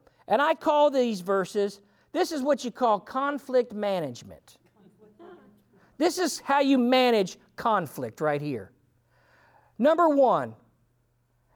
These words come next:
they declared that the Lord was God. They ex-, so when conflict comes, the first thing you do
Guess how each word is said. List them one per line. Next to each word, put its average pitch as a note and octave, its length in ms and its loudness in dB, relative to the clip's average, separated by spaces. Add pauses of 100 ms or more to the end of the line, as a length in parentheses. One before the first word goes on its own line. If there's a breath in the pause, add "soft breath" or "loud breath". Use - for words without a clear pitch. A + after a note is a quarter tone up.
(140)
they C4 300 0
declared A#3 880 0 (460)
that A3 240 0
the G#3 100 2
Lord B3 420 4
was F#3+ 220 -6
God. C#3 540 -2 (180)
They B3 300 2
ex-, D3+ 300 -10 (360)
so A3 240 0
when G3 220 -2
conflict E4 640 -4
comes, D4 320 -2
the G#3+ 80 -6
first D4+ 280 -6
thing D4 140 -4
you C#4 120 -4
do D4 220 -4